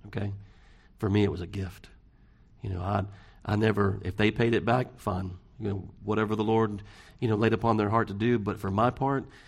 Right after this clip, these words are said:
I did not want that thing to ever come between us in any way. So here, I have it. The Lord has called me to give it to you. It's, it's yours. And when they've tried to give it back, I've said, "No, it, it was a gift." And they're like, "No, I'm sorry, I can't do that. I'm just,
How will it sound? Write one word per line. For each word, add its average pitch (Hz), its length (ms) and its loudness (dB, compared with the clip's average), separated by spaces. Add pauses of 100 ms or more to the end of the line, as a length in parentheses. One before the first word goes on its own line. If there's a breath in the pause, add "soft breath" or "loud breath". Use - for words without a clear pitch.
(180 loud breath)
I 110 120 2
did 101 100 2
not 104 200 2
want 113 200 0
that 110 180 -2
thing 110 240 0
to 107 120 -6
ever 113 200 -2
come 110 240 -2
between 113 360 0
us 139 380 -4
in 95 140 -4
any 113 200 2
way. 123 260 0
So 98 380 -4 (380 loud breath)
here, 92 280 -2 (200)
I 107 140 0
have 123 220 0
it. 131 120 -2 (320)
The 113 60 -4
Lord 110 160 2
has 101 100 -10 (100)
called 120 220 0
me 117 80 4
to 110 60 2
give 117 180 0
it - 100 -4
to 123 80 -2
you. 120 120 -2
It's, - 200 -12
it's - 220 -8
yours. 98 380 -4 (340 soft breath)
And 104 80 2
when 101 80 2
they've 104 100 2
tried 139 280 2
to 139 40 -2
give 104 180 0
it 85 80 -6
back, 92 220 -4
I've 92 120 -4
said, - 160 -6
"No, 98 260 -4 (340 loud breath)
it, 123 200 0
it - 80 2
was 104 200 -2
a 113 40 -2
gift." 123 300 -2
And - 60 -8
they're 98 80 -2
like, 95 200 -2
"No, 98 240 0
I'm 113 120 0
sorry, 117 240 -2
I 110 60 -4
can't 98 260 -4
do 139 180 2
that. 104 180 0
I'm 101 100 -4
just, 104 160 -6